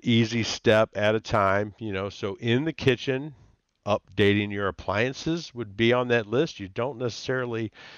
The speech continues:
have to do an entire kitchen remodel to just, you know, update all those appliances to something new. And then if you, you know,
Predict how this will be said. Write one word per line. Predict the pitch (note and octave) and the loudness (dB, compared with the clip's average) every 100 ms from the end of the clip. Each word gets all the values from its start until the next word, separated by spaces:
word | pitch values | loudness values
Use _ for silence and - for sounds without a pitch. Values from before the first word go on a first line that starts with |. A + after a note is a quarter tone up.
| - - | -20 -14
have | - A2+ C3+ - | -2 4 4 2
to | A#2+ | -8
do | G#2+ A2+ A#2+ A#2+ A#2+ F#2 | -8 -8 -6 -6 -8 -8
an | G2 | -6
entire | F#2 - A#2 A2+ G#2+ | -6 -2 2 2 2
kitchen | - B2 - G#2+ | 0 -4 -4 -8
remodel | F#2+ F#2 A#2 F#3 A#2+ C#3 - - - - _ _ | -8 -2 2 4 4 0 -6 -20 -20 -20 _ _
to | A2+ | -12
just, | G2+ A#2+ G#2+ - - | -6 -4 -4 -6 -8
you | A2 | -4
know, | G2 - | -4 -4
update | A#2 B2+ - B2+ A2 | 0 -2 2 0 2
all | F#2+ G#2+ A#2 | 2 2 2
those | B2 B2 | -2 -8
appliances | B2+ C3 A#2 A#2 - A#2 - | -4 2 4 2 -2 -8 -8
to | G2 | -10
something | - A2 G#2 B2 A2 | -2 -2 -2 -4 -4
new. | F#2 F#2 | -6 -6
And | G#2 E2+ | -6 0
then | G#2 F3+ | 4 4
if | C3 - | 2 -6
you, | G#2 G#2 G2 G2 | -8 -6 -8 -10
you | A2+ | -6
know, | G2 F2+ | -6 -6